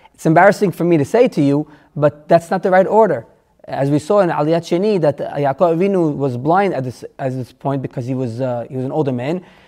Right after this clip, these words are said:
So Yosef thinks maybe he doesn't exactly understand who the Bechor is.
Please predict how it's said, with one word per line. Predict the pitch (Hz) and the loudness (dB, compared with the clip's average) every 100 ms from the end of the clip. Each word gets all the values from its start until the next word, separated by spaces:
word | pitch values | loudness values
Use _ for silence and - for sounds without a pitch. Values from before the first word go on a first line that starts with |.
| _ | _
So | - | -2
Yosef | 220 247 247 269 | 4 4 6 4
thinks | 269 285 254 | 4 -2 -2
maybe | 190 214 208 | 0 0 0
he | 208 | 0
doesn't | 185 190 185 | 0 0 0
exactly | 170 156 165 165 - | -4 -2 2 0 0
understand | 156 156 147 - 160 | -2 0 -2 0 0
who | 139 156 | 0 -2
the | 139 | -2
Bechor | 139 160 156 | -4 0 0
is. | 139 190 | 2 0